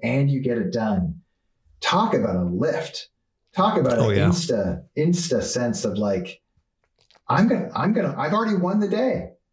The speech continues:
Speaker 2: Yep.
Speaker 1: I've won the day before I even start." And, um, like, there's this, uh, new friend of mine, I had a chance to have him on, on my podcast, and it was, uh, a guy named Jerzy Gregorek. And Jerzy,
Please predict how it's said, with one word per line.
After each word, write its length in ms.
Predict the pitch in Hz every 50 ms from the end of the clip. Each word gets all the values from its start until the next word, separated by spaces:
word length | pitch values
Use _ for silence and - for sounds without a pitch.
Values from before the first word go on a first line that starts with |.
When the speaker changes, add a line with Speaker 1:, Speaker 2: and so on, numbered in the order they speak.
| _ _ _ -
Speaker 2:
Yep. 140 | - 120 123
Speaker 1:
I've 120 | 185 185 185
won 140 | 220 226
the 80 | 226 202
day 160 | 208 208 196
before 340 | 185 175 170 - 196 190 185
I 60 | 185
even 160 | 180 175 175
start." 480 | 175 - - - - - - - - _ _ _ _ _ _ _ _ -
And, 560 | 160 143 139 135 135 135 131 123 123 - - 135
um, 460 | 131 131 127 127 120 113 101 101 - _ _ _ _ _ _ _ _ _ - -
like, 180 | 127 127 - - - -
there's 240 | - 135 135 131 -
this, 260 | 139 - - - - - -
uh, 300 | 127 123 120 120 117 131 135
new 160 | 143 170 175
friend 260 | 160 156 151 151 147
of 80 | 139 127
mine, 380 | 123 113 110 110 110 104 - -
I 80 | 123
had 100 | 120 117
a 60 | 120 -
chance 220 | 139 135 127 -
to 80 | 135 127
have 80 | 123
him 80 | 123 117
on, 240 | 117 117 117 180 -
on 160 | 123 120 113 117
my 140 | 143 190
podcast, 520 | - - 113 107 - 120 113 110 107 - - - - -
and 340 | 131 123 120 117 113 98 - 123
it 140 | 131 123
was, 320 | 123 123 120 110 - - -
uh, 280 | - 120 117 110 110 -
a 20 | 135
guy 100 | 135 135
named 280 | 131 127 120 113 95
Jerzy 340 | - 127 135 139 131 143 139
Gregorek. 540 | 131 123 107 120 120 120 120 113 104 - 120
And 140 | 113 110 110
Jerzy, 520 | 127 139 139 135 139 131 117 113 -